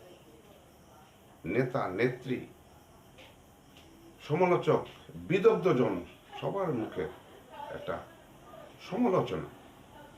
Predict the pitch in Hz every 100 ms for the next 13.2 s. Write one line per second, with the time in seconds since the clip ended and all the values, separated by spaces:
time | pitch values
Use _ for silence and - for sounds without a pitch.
0 | - - - - - 95 92 123 135 220
1 | 190 92 92 90 - - 180 180 123 104
2 | 76 - - - - - - - - -
3 | - - - - 202 - - - 117 156
4 | 190 147 123 107 104 98 92 127 107 92
5 | 87 - 120 - 95 92 90 80 - -
6 | - - - - - - - 90 127 143
7 | 185 196 160 147 147 135 151 175 180 117
8 | 107 117 120 120 85 - - - - -
9 | - - - - - - - - - -
10 | 143 170 185 175 156 208 214 202 165 143
11 | 120 104 - - - - 160 196 185 170
12 | 160 165 165 135 143 - - 117 131 135
13 | 139 135